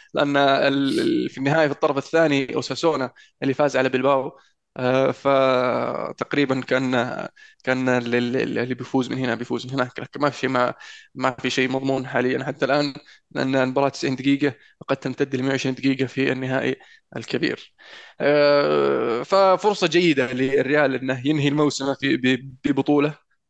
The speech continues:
آه، خاصة إنه خسر الدوري، الشامبيونز ليج ما هو بمضمون. يعني قادرين طبعًا الريال، فاجئونا أكثر من مرة، خاصة الموسم اللي راح. فما أقول إنه يعني مستحيل يفوزون فيه،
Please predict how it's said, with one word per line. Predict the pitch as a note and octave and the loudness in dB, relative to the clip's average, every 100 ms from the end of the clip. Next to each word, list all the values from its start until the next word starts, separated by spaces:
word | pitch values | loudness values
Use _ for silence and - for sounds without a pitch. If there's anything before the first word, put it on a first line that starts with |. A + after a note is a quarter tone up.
| _ - | _ -4
آه، | B2+ - - - | -2 0 -2 -2
خاصة | C3+ C3+ - C#3 | -2 -4 -2 -2
إنه | C3+ C3 C3+ C3+ | -2 0 0 -2
خسر | - - C#3 D3+ | -4 -4 0 0
الدوري، | D3+ D3+ D3 D3 - - - _ - | 0 0 2 0 -4 -18 -20 _ -14
الشامبيونز | C3 C#3+ C3+ C3+ | -4 0 0 2
ليج | C#3+ C#3 - - _ _ _ _ _ | 2 0 -8 -14 _ _ _ _ _
ما | - F#3 | 0 4
هو | F3+ | 4
بمضمون. | D#3+ D#3 F3 D3+ D3+ B3 _ _ _ _ _ _ _ _ _ _ _ _ _ _ _ _ _ _ | 4 2 4 2 0 -8 _ _ _ _ _ _ _ _ _ _ _ _ _ _ _ _ _ _
يعني | - C3 | -6 -4
قادرين | - C#3 D3+ D#3+ | -2 2 2 2
طبعًا | C#3+ C#3 | 0 0
الريال، | C3 C#3 C#3 E3+ - C#3+ | 0 2 2 0 -2 -4
فاجئونا | C3 C#3+ D3 C#3 C3+ | -2 0 0 2 0
أكثر | - C3 | -2 -4
من | |
مرة، | C3 C3 C3+ D3 _ - | -2 -2 -2 -8 _ -8
خاصة | - - | -6 -4
الموسم | C3+ C3+ C3+ | -2 -2 -2
اللي | C3+ | -2
راح. | C#3 C#3 D#3+ - - - - - - - | 0 0 -2 -12 -20 -20 -16 -16 -16 -14
فما | - C3+ C3+ C3+ C3+ C#3 | 0 2 4 4 2 4
أقول | D#3+ D3+ | 4 4
إنه | D3 C#3+ C#3+ C3+ C#3 | 4 2 2 2 0
يعني | C3+ | 0
مستحيل | C3 - C#3+ | -2 -4 -2
يفوزون | C3 C3+ C3+ | 0 2 2
فيه، | C#3+ D#3 | 2 2